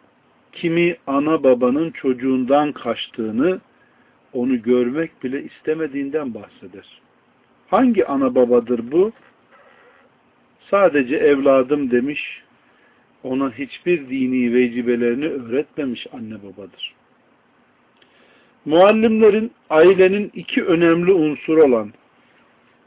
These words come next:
ebeveynlerdir. <coughs> Yani anne ve baba ailede çok önemli ve çok önemli yere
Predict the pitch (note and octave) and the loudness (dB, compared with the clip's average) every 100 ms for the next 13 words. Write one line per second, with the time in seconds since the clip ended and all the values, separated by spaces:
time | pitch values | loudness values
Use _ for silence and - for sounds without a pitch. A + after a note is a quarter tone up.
0 | _ _ _ _ _ - C#3 D#3 C#3+ D3+ | _ _ _ _ _ -4 0 2 2 2
1 | D#3 D3+ D3+ C3+ G#2+ G2 - _ _ _ | 2 2 4 4 2 -12 -16 _ _ _
2 | _ _ _ - - - - D#3+ - _ | _ _ _ -4 -2 -2 0 -2 -2 _
3 | _ _ C#3+ D3 D3 C#3+ - D#3 E3 F3+ | _ _ 0 2 4 0 -2 -2 0 2
4 | G3 D3+ B2 C#3+ C3 C#3+ F#3+ - _ _ | 4 4 4 4 4 4 2 -8 _ _
5 | _ _ _ _ _ _ _ _ _ - | _ _ _ _ _ _ _ _ _ -20
6 | - _ _ _ _ _ _ _ _ _ | -20 _ _ _ _ _ _ _ _ _
7 | - D3 F3+ F#3+ F3+ F3 F#3+ E3 - F#3+ | 0 4 6 6 6 6 4 2 -2 -2
8 | - - D3 C#3+ C3+ C#3 E3 F#3+ A3+ _ | -2 -4 0 2 2 2 -2 -4 -8 _
9 | _ _ _ _ C3 C#3 C3+ D#3+ _ - | _ _ _ _ -2 2 2 0 _ -2
10 | A3+ G#3+ - D3+ D3+ C#3+ C#3+ D#3+ F3+ - | 0 0 0 -4 0 0 0 -2 -4 -6
11 | _ _ _ _ _ _ _ B2+ C3 C#3+ | _ _ _ _ _ _ _ -8 0 4
12 | D#3 | 2